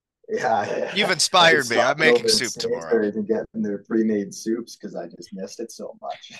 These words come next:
Speaker 1: <laughs>
Speaker 2: Well, and that's, uh, the issues I have now is I, like, had to learn how to cook so I can eat all the food I learned about in Europe, <laughs> you know?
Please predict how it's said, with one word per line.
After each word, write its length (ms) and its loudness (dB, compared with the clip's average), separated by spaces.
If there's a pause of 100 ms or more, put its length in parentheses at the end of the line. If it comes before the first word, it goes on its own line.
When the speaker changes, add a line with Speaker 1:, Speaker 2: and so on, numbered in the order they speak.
(100)
Speaker 1:
<laughs> 200 -12
Speaker 2:
Well, 120 4
and 120 2
that's, 460 2
uh, 380 2
the 160 -4
issues 280 -4
I 140 0
have 240 -4
now 220 -10
is 100 -10
I, 320 -4
like, 220 -6
had 140 -6
to 60 -12
learn 220 -8
how 100 -4
to 80 -8
cook 300 -6
so 140 -6
I 80 -6
can 100 -14
eat 140 -4
all 160 -2
the 80 -10
food 320 -8
I 160 -4
learned 280 -10
about 280 -10
in 100 -12
Europe, 320 -4
<laughs> 80 -10
you 120 -6
know? 180 -2